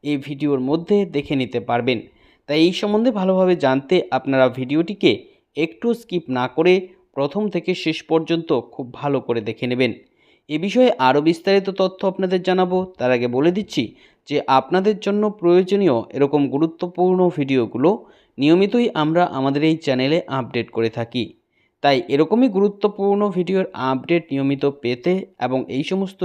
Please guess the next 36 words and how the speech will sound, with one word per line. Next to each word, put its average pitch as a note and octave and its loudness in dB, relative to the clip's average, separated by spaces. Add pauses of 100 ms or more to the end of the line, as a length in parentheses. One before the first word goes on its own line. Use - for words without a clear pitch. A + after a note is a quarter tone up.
যোজনার C3+ -2
লাভ C#3 2 (100)
সঠিক E3+ -8
সময়ে D#3+ -2
নিতে D#3+ 2 (580)
আমাদের C3+ 0
এই C#3 2
চ্যানেলটিকে F3+ 0
মনে D3 0
করে D3+ 0 (140)
এখনই C3 -2 (360)
সাবস্ক্রাইব C#3 -4 (100)
করে A2+ -2
নিন। B2 0 (880)
তো C#3 0
বর্তমানে C3+ 0
আপনারা G#3+ 4
সরাসরি D#3+ 2
দেখতে C3+ -2
পাচ্ছেন, F#3 2
দেখুন F3 -2
এই D3 -4
টাকা B2 2
দেওয়ার C3 4
ব্যাপারে D#3+ 2
বিস্তারিত C3+ -4
তথ্য B2 -8
এখানে B2 -8
জানানো A#2 -4
হয়েছে। A#2+ -4 (440)
কী - -14
কী E3+ -16
বলা D#3+ 4
হয়েছে F#3+ 0
দেখে G3 -2
নিন। G#3+ 0